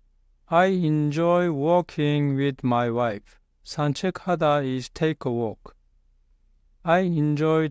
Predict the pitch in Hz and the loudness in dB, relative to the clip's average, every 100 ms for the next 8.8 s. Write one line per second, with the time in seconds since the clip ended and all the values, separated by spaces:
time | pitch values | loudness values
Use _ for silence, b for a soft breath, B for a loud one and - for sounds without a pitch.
0 | - 170 165 - 147 135 127 139 147 135 | -2 -2 -2 -2 -2 -2 -2 -2 -2 -4
1 | 127 127 - 120 113 110 110 107 _ _ | -6 -6 -4 -4 -4 -4 -6 -8 _ _
2 | _ _ _ _ _ _ _ - 170 190 | _ _ _ _ _ _ _ -6 0 2
3 | 202 190 180 196 196 202 196 185 175 170 | 2 0 0 0 0 0 2 2 2 2
4 | 165 - - 175 180 180 175 180 180 165 | -2 -6 -6 -2 0 0 0 2 0 0
5 | 143 143 139 143 156 135 120 113 107 - | 0 0 0 -2 -2 -2 -4 -4 -8 -16
6 | _ _ _ _ _ - 147 143 139 147 | _ _ _ _ _ -6 -2 0 2 2
7 | 151 139 - 151 151 147 147 143 - 139 | 2 0 0 0 2 2 0 -2 -2 0
8 | 139 131 117 117 104 101 - | 2 0 0 -4 -6 -8 -12